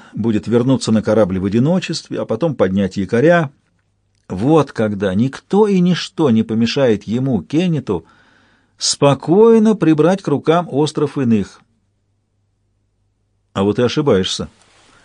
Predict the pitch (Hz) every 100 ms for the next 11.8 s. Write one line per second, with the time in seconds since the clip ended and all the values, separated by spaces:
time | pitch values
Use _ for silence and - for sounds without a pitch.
0 | _ _ _ _ _ 98 139 156 190 -
1 | 98 95 113 98 82 85 90 78 - -
2 | _ _ _ _ _ - 98 98 87 85
3 | 127 143 90 73 - _ _ _ _ _
4 | _ _ _ _ 104 110 113 107 107 131
5 | 139 135 - _ _ _ _ 95 95 92
6 | 95 131 - 110 107 - 123 160 151 160
7 | 90 73 - - _ _ _ _ 95 107
8 | 127 135 - 143 - 156 - - 151 131
9 | 90 95 _ 104 107 131 139 208 - 143
10 | 110 110 - 117 160 139 160 170 147 123
11 | 151 160 165 - 143 98 98